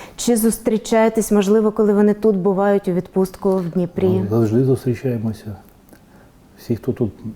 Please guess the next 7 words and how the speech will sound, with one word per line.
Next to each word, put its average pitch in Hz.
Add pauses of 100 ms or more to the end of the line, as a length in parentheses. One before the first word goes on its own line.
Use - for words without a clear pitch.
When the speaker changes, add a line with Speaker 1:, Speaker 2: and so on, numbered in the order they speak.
(160)
Speaker 2:
буває, 107 (720)
заїжджають 98
у 85
гості, 113 (960)
або 95
передзвонюємося. 110 (920)
Там, 90